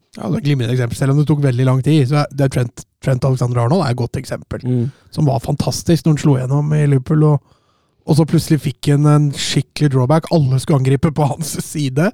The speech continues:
Speaker 2: Ja.
Speaker 1: Alle u-, og så har man gjort om litt på den rollen hvor han da ikke lenger kommer så ofte rundt på kant lenger, men hvor han går inn mer sentralt, og, og hø-, høyre stopper får da litt mer et bredere alterne-, eh, ansvar defensivt. Så han,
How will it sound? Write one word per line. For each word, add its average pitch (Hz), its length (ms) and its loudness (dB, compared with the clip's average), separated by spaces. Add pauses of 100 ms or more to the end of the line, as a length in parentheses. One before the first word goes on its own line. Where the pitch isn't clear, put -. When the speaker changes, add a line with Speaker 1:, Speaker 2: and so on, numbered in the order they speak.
Speaker 2:
Ja. 147 260 -2
Speaker 1:
Alle 165 320 4
u-, 156 380 2 (480)
og 190 120 2
så 202 180 2
har 190 80 4
man 226 160 4
gjort 208 280 2
om 131 120 0
litt 131 160 0
på - 100 -2
den 135 300 2
rollen 127 400 0
hvor 143 160 4
han 143 120 2
da 139 200 2
ikke 139 180 0
lenger 135 300 0
kommer 160 260 2
så - 140 0
ofte 147 240 0
rundt 120 180 -2
på 143 140 -4
kant 113 280 -4
lenger, 131 200 0
men 165 80 4
hvor 175 80 6
han 214 140 2
går 151 240 4
inn 147 100 2
mer 123 180 0
sentralt, 139 580 -4
og, 151 120 -2 (460)
og 170 180 6
hø-, 165 100 4
høyre 135 320 2
stopper 143 380 -2
får 143 160 0
da 139 60 2
litt 135 240 -2
mer 131 120 0
et 131 140 -2
bredere 117 320 0
alterne-, 123 400 -4
eh, 127 320 0
ansvar 135 400 -4
defensivt. 127 480 -10
Så 160 140 0 (500)
han, 185 160 -2